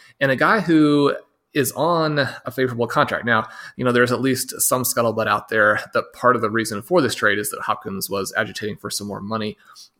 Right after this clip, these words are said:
We'll see what happens with that in Arizona. But simply to get David Johnson and his contract off the books. Now, we're big fans of David Johnson here on the show.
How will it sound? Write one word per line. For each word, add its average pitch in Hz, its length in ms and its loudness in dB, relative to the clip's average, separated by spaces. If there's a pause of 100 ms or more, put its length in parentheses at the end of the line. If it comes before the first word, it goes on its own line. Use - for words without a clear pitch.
(160)
We'll 139 140 -4
see 127 340 0 (260)
what 123 120 -2
happens 117 300 -6
with - 60 -10
that 104 120 0
in 92 80 -8
Arizona. 113 400 0 (340)
But 160 140 -2
simply 277 260 0
to 320 80 0
get - 280 -2
David 135 280 2
Johnson 120 540 0
and 107 160 -6
his 123 240 -4
contract 117 720 0 (260)
off 117 220 -2
the 117 80 -2
books. 113 320 0
Now, 127 200 4 (540)
we're 180 300 4
big 156 200 4
fans 127 640 -2 (220)
of 110 160 -4
David 117 260 0
Johnson 110 600 -4 (180)
here 127 260 2
on 151 160 2
the 151 60 2
show. 113 500 4